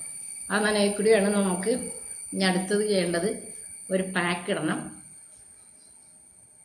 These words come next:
അപ്പൊ അതിനു വേണ്ടി ദേ ഞാനിത് ഇത്രയുള്ള പാത്രത്തില് ഞാനിത് രണ്ട് മൂന്ന് ദിവസത്തിനൊക്കെയാണ് ഉണ്ടാക്കി വെക്കുന്നത്. അപ്പൊ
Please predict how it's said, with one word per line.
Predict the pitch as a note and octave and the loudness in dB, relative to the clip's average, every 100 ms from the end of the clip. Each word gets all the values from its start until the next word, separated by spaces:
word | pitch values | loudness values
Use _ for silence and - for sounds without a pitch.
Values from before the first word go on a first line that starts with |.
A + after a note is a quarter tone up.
| - _ _ _ _ - | -20 _ _ _ _ -10
അപ്പൊ | F3+ G3+ | -2 2
അതിനു | G3 G#3+ | 2 2
വേണ്ടി | G#3+ G3 A#3+ - - - _ _ - | 2 2 0 -4 -12 -20 _ _ -8
ദേ | F#3+ G3+ | -4 -2
ഞാനിത് | F#3 F#3+ G3 G3 | 0 0 2 0
ഇത്രയുള്ള | - G#3+ G#3 G#3+ | -2 0 2 6
പാത്രത്തില് | G#3+ F#3+ F#3 F#3+ G3 | 6 4 0 0 2
ഞാനിത് | F#3 F3+ F#3 F#3+ F#3+ | 2 2 4 4 4
രണ്ട് | F#3 F#3+ | 2 2
മൂന്ന് | G3+ | 2
ദിവസത്തിനൊക്കെയാണ് | G#3 - F#3 F3+ F3+ F#3 | 0 -2 -2 0 2 2
ഉണ്ടാക്കി | E3+ D#3 E3+ | 2 0 -4
വെക്കുന്നത്. | D#3 D#3 D#3 F3 - - - _ _ _ _ _ _ _ _ _ _ _ _ _ F#3+ | -6 -6 -4 -4 -6 -14 -20 _ _ _ _ _ _ _ _ _ _ _ _ _ -6
അപ്പൊ | F#3 | 0